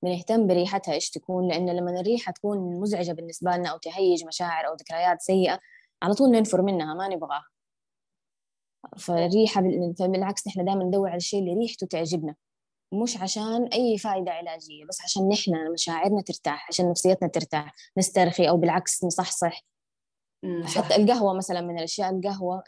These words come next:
Speaker 1: ليش كتير ناس بس الريحة، أنا من النوع اللي ما أشرب قهوة، بس ريحتها جدًا تنشطني وتريحني.
Speaker 2: طيب مثلًا لو
Speaker 1: مم.
Speaker 2: ب-، يعني، آه، خلينا نقول إحنا مثلًا في السوق ال-،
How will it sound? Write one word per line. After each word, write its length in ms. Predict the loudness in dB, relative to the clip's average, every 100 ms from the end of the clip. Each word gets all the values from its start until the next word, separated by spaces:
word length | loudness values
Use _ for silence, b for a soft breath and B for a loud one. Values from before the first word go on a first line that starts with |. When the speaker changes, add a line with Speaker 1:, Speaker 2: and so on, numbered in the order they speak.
| -16 -6
Speaker 1:
ليش 280 | 2 2 2
كتير 220 | 2 2
ناس 220 | 2 2 0
بس 140 | -2
الريحة، 400 | 2 4 2 -2 _ -2
أنا 80 | 2
من 60 | 4
النوع 200 | 4 2
اللي 100 | 2
ما 60 |
أشرب 260 | 2 0 -4
قهوة، 200 | -6 -6
بس 160 | -4
ريحتها 480 | -4 -2 -2 -4 -8 _ _ _ 2
جدًا 240 | 4 6
تنشطني 600 | 4 2 0 -2 0 -2
وتريحني. 560 | -2 0 -2 -2 -6 -10 _ _ _ _ _ _ _ _ _ _ _ _ _
Speaker 2:
طيب 260 | 0 2 4
مثلًا 420 | 2 2 2 2
لو 320 | 2 2 0
Speaker 1:
مم. 80 | -2
Speaker 2:
ب-، 40 | -6
يعني، 640 | -8 -6 -6 -4 -4 -2
آه، 360 | -2 -2 -4 -6
خلينا 240 | -6 -4 0
نقول 160 | 2
إحنا 240 | 0 -2 -6
مثلًا 280 | -4 -6
في 100 | -4
السوق 360 | -6 -4 -4 -4
ال-، 380 | -6 -6 -10